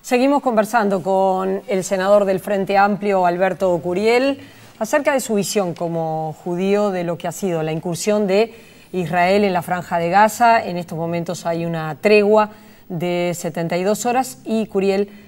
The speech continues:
en su intervención en el Senado días atrás, señalaba que el presidente José Mujica se equivocó cuando dijo que lo que estaba haciendo Israel era un genocidio o se parecía a un genocidio.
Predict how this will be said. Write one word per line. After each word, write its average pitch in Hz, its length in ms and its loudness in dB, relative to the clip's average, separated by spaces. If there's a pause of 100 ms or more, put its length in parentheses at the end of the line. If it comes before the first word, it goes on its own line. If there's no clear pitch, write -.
en 190 80 -4
su 202 100 -2
intervención 208 600 0
en 202 100 0
el 185 160 -4
Senado 208 460 2
días 202 440 0
atrás, 180 460 2 (320)
señalaba 196 540 4
que 208 300 2
el 196 120 -2
presidente 190 460 -4
José 214 240 -6
Mujica 254 320 -4
se 226 100 -6
equivocó 180 500 -4 (380)
cuando 175 220 -4
dijo 180 280 -4
que 180 600 -2 (240)
lo 170 300 -4
que 175 100 -6
estaba 190 300 2
haciendo 180 280 -2
Israel 175 460 0
era 175 280 0
un 165 300 -4
genocidio 185 640 -2
o 170 80 -2
se 170 160 -8
parecía 165 540 -2 (360)
a 170 100 -2
un 175 180 -2
genocidio. 165 640 -4